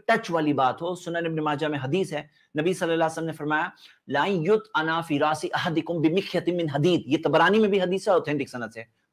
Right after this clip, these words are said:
शेख अलबानी ने सही अल जामी में हदीस की सनद बताया, सही है। "ला युत अना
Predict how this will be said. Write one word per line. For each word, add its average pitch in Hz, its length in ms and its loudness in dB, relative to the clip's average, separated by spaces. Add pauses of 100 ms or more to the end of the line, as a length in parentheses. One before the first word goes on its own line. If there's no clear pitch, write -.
शेख 147 180 -2
अलबानी 143 300 2
ने 143 80 -2
सही 135 240 -2
अल 131 60 2
जामी 135 220 -2
में 185 120 -6
हदीस 135 240 -4
की - 100 -20
सनद 127 220 -6
बताया, 151 240 -4
सही 160 260 -2
है। 107 60 -8 (520)
"ला 165 120 6
युत 247 340 8
अना 262 340 6